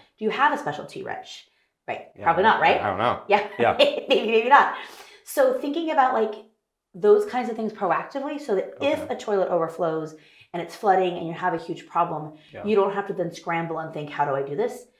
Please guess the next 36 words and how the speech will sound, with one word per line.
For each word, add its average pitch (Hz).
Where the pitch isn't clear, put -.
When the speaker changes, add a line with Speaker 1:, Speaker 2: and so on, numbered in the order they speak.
Speaker 2:
True. -
Speaker 1:
You 196
just 175
know 151
water, 143
gas, 139
those 135
kinds 135
of -
Speaker 2:
Okay. 139
Speaker 1:
things 214
are 151
easy. -
Speaker 2:
Okay. 101
Speaker 1:
The 269
other 311
thing 349
I 320
think 269
you 262
should -
think 226
about 226
is 196
as 214
you 226
go 214
into 190
the 180
winter 180
months, 302
Speaker 2:
Mm-hmm. 113
Speaker 1:
like, 185
hose 214
bib 240
covers, 285